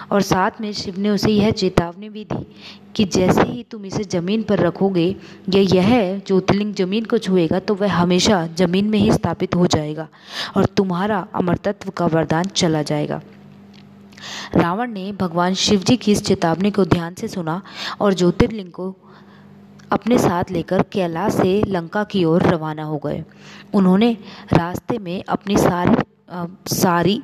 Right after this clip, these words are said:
बेसिक इच्छाओं, जैसे कि खाना या पानी, सारी इच्छाओं पर नियंत्रण कर लिया,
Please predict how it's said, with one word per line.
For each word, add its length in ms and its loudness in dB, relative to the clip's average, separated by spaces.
बेसिक 480 0
इच्छाओं, 460 -2
जैसे 260 2
कि 140 0
खाना 540 0
या 140 2
पानी, 500 -6
सारी 260 4
इच्छाओं 360 2
पर 160 0
नियंत्रण 480 -4
कर 200 -4
लिया, 300 -4